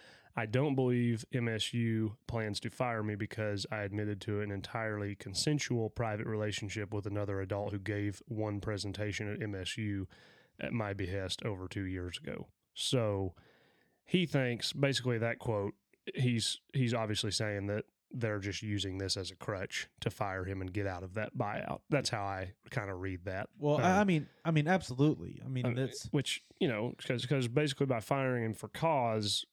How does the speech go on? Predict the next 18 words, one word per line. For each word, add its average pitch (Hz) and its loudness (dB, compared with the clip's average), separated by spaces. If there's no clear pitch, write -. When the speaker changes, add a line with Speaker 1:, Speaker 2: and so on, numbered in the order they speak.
Speaker 1:
they're 120 2
avoiding 110 2
paying 117 0
him 107 0
more 104 0
than 98 -2
seventy-nine 101 -2
million 101 2
dollars. - -6
Speaker 2:
Yeah, 107 -6
I 107 -10
mean, 107 -6
that's 127 -2
Jimbo 117 0
Fisher 120 -2
buyout 104 -8
money. - -14
Speaker 1:
So, 95 0